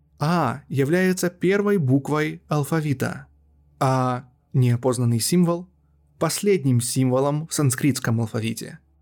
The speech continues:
Таким образом, буквами С, Х, М обозначено все от А до Я. Это альфа и омега всего, все от начала до конца. Но поскольку имеется еще одна буква "У", то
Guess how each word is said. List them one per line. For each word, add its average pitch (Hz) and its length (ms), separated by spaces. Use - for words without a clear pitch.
Таким 165 320
образом, 120 680
буквами 135 720
С, - 480
Х, 120 340
М 175 340
обозначено 180 600
все 156 520
от 120 260
А 131 260
до 135 120
Я. 135 380
Это 165 340
альфа 147 380
и 160 180
омега 156 480
всего, 113 560
все - 340
от 170 220
начала 135 520
до 156 200
конца. 127 520
Но 156 100
поскольку 185 560
имеется 170 480
еще 196 360
одна 123 200
буква 113 420
"У", 170 380
то 120 180